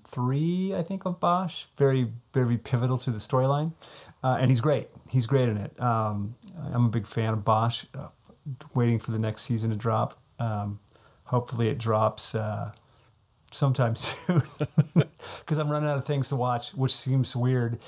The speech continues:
Uh, not really, but things I've, I,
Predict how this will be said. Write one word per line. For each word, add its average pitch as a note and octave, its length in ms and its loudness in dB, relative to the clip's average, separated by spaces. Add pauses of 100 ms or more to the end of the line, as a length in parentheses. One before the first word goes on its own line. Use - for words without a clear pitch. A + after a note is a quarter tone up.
(280)
Uh, A#2 420 0 (160)
not C#3 300 0
really, B2 420 2
but A2 300 -4
things A#2+ 220 0
I've, A2 300 -2 (280)
I, A#2 140 -4